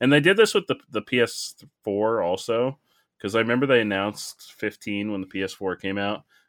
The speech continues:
and they're like, "Hey, here's this thing that's coming soon." I remember being really hyped, and I was like, "Oh, I gotta get a P S four now," and it was, like, four years later that it finally came out.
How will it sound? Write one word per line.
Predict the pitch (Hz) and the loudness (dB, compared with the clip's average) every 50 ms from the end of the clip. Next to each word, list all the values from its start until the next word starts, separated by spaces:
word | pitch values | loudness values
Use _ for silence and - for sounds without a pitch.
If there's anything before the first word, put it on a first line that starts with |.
| _ - | _ -6
and | 98 104 | -4 0
they're | 110 107 | 2 2
like, | 107 110 - | 2 2 2
"Hey, | 160 190 202 185 - _ _ | 2 0 0 0 -6 _ _
here's | - 123 127 127 | -6 -6 -4 -4
this | 143 135 - | -4 -4 -2
thing | - 156 143 | -2 0 0
that's | 147 143 143 | 0 -2 -2
coming | - - 160 165 151 151 | -2 -2 0 0 -2 -2
soon." | - - 196 202 190 180 165 - _ _ _ _ _ - | -2 -2 -2 -2 -2 -4 -6 -8 _ _ _ _ _ -6
I | 104 | -2
remember | 113 123 127 131 123 131 127 120 | 0 0 0 0 0 0 0 -2
being | 107 101 113 113 110 104 | -2 -2 -2 -2 0 0
really | 104 107 104 104 95 | -2 -2 0 0 0
hyped, | 101 98 101 104 - | 0 0 0 0 -2
and | - 101 | -4 -6
I | 95 | -4
was | 92 92 | -6 -8
like, | 92 - | -12 -10
"Oh, | - 117 113 110 | -8 -8 -6 -6
I | 110 104 | -6 -8
gotta | 101 110 110 110 | -6 -6 -6 -2
get | 104 110 | -2 -2
a | 107 104 | -4 -4
P | - - 120 113 | -4 -2 -2 -2
S | 107 104 | -2 -2
four | - - 113 110 117 117 | -4 -4 -2 0 0 0
now," | 110 101 90 85 85 87 | 0 -2 -2 -4 -4 -4
and | 95 104 | -4 -4
it | 101 98 | -4 -4
was, | 98 95 92 | -6 -6 -6
like, | 92 90 85 _ _ _ _ _ _ _ _ _ _ _ _ _ _ _ - | -6 -6 -8 _ _ _ _ _ _ _ _ _ _ _ _ _ _ _ -4
four | 104 101 98 98 | -2 0 0 0
years | 95 92 90 90 90 | -2 -4 -4 -6 -6
later | 87 90 90 90 85 85 82 | -6 -6 -4 -4 -4 -4 -6
that | 80 80 80 | -6 -8 -10
it | 76 - | -12 -12
finally | - 85 82 80 80 78 | -12 -12 -12 -12 -12 -14
came | 76 - 85 80 80 | -14 -14 -14 -12 -10
out. | 80 80 78 76 | -10 -12 -12 -14